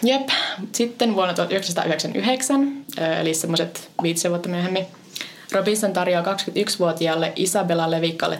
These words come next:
töitä. Se muuttaa vielä Yhdysvaltojen ulkopuolelta. Ja, mut se muuttaa myös Kansasiin, missä se allekirjoittaa orjasopimuksen, jossa luovuttaa kaikki oikeutensa Robinsonille, ja näin esim. sen pankkitilitkin siirtyy Robinsonin haltuun. Ja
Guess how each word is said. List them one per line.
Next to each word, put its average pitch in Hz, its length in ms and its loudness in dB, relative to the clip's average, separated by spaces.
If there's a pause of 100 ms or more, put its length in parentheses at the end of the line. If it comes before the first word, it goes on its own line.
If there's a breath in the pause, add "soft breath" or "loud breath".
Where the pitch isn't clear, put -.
töitä. 170 340 2 (160)
Se - 140 -4
muuttaa 170 320 2
vielä 160 140 2
Yhdysvaltojen 170 520 0
ulkopuolelta. 165 640 0 (600 loud breath)
Ja, - 300 0
mut 170 160 0
se 170 60 2
muuttaa 165 300 2
myös 165 240 2
Kansasiin, 214 760 2
missä 170 180 0
se 160 80 0
allekirjoittaa 170 640 0
orjasopimuksen, 180 1000 2 (180)
jossa 160 220 0
luovuttaa 165 420 2
kaikki 175 360 -2
oikeutensa 160 440 2
Robinsonille, 202 720 0
ja 170 100 2
näin 175 180 2
esim. 170 180 0
sen 170 140 2
pankkitilitkin 165 680 -2
siirtyy 156 320 0
Robinsonin 160 440 -2
haltuun. 190 540 -2 (640 loud breath)
Ja 151 280 0